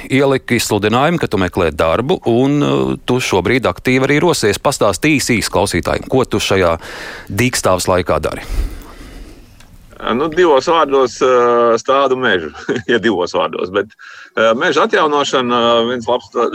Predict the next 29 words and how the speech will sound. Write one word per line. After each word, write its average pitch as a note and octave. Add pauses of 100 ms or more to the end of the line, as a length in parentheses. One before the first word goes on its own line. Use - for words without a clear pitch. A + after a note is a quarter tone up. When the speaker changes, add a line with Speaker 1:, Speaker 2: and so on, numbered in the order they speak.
(120)
Speaker 2:
draugs B2
piedāvāja A2+
stādīt B2
mežu C3+
un A2+
atjaunot, G#2
uh, F#2+ (1120)
kalcirtēs, A#2+
uh, F#2 (880)
kokaudzes, D#2+
nu, E2+ (160)
un, E2
uh, C#2+
stādu F2 (400)
priedes G2
šobrīd, D#2+
uh, D2 (160)
egļu F2+
stādīšana E2+
ir D#2
beigusies. G#2+
Šobrīd F#2
atrodos, F2+
starp F2+
citu, A#2
ļoti G#2+
zīmīgā F#2
vietā, A#2
Līvberzē, C3